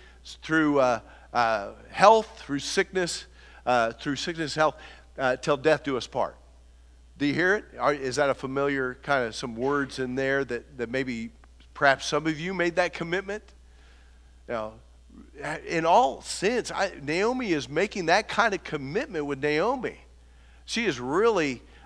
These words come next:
uh, whatever she had in life back home, all that is gone to her. Family, it is gone to her.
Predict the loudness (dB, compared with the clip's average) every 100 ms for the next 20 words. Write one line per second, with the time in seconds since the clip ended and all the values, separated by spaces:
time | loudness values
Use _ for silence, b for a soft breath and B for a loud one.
0 | b 4 4 2 6 8 8 4 0 -2
1 | -2 2 8 8 6 4 4 4 2 6
2 | 6 4 0 0 0 6 8 8 8 8
3 | 6 0 0 -2 -2 2 4 4 2 -6
4 | -6 -6 -4 -6 -6 -20 -20 -20 -20 -20
5 | -20 -20 -20 -14 2 6 6 4 0 -2
6 | b -4 -2 -4 -8 4 8 10 8 2
7 | -8 -8